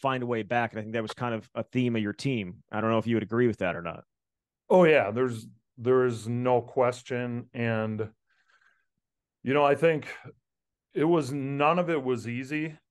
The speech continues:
Speaker 2: Um, and I think, uh, again, it, the credit for that really goes to Coach Alvarez and the staff. Like,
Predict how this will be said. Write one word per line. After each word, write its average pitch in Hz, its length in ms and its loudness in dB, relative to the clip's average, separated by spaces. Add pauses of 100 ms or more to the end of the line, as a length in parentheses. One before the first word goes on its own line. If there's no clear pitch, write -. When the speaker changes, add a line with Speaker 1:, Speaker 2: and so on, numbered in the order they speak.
(440)
Speaker 2:
Um, 110 680 -2 (500)
and 123 160 -2
I 120 100 2
think, 135 340 -2
uh, 120 60 -6 (380)
again, 127 340 2
it, 120 640 -8
the 120 120 -2
credit 151 440 2
for 123 160 -2
that 113 280 2
really 117 260 0
goes 113 240 -4
to 107 60 -12
Coach 117 340 -6
Alvarez 110 360 2
and 104 120 -8
the 104 40 -8
staff. 117 520 0
Like, 107 220 -2